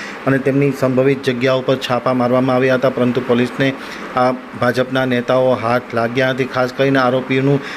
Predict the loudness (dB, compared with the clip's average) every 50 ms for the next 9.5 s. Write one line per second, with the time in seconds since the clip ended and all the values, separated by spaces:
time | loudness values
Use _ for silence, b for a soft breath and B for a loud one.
0 | B B B -2 0 0 0 -2 -2 0 -2 -2 -2 -2 -2 -2 -2 -2 0 0
1 | 0 2 2 2 2 2 4 2 2 2 2 2 2 2 2 0 0 2 2 0
2 | 0 -2 -4 B B B B B B -14 -4 -2 0 0 0 0 0 0 2 2
3 | 2 2 2 0 0 0 0 2 2 4 4 2 2 0 -2 0 2 4 4 4
4 | 4 2 0 -2 -2 -2 0 0 0 0 -2 -2 0 0 0 0 0 0 0 0
5 | 2 2 2 0 0 -2 -2 -2 0 0 0 0 0 -2 -2 -2 0 0 0 0
6 | 2 0 0 0 0 -2 -2 -4 B B B B B B B -4 -2 -2 0 -2
7 | -2 -2 -2 -2 0 0 0 0 0 0 -2 0 0 -2 -2 0 2 2 0 0
8 | -2 -6 -4 -2 0 0 0 0 0 -2 0 0 0 2 2 0 0 2 0 0
9 | 2 2 2 2 0 2 2 2 0